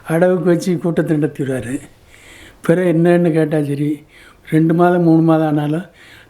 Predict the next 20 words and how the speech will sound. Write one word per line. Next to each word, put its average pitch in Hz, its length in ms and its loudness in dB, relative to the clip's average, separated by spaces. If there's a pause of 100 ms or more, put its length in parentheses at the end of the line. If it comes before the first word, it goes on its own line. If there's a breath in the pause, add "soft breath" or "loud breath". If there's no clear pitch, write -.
திரும்ப 170 260 2
நகை 151 300 0
வராது. 135 480 -4 (800 loud breath)
"இன்னொரு 175 360 2
கூட்டத்துக்கு 170 340 -2
வசூல் 156 340 0
பண்ணுவேன், 156 480 -2 (560 loud breath)
அதிகமா 170 420 2
வசூல் 151 220 -2
பண்ணிடுவேன், 143 580 -2 (440 loud breath)
அப்போ 143 300 0
அந்த 170 200 2
நகையை 151 300 -2
திருப்பி 156 320 -8
தரேன்னு" 165 480 -6
சொல்லுவாரு. - 360 -8 (1300 loud breath)
இது 190 320 2
தொடர்ந்து 185 560 0
நடந்துக்கிட்டே 170 400 0
இருந்தது. 135 480 -2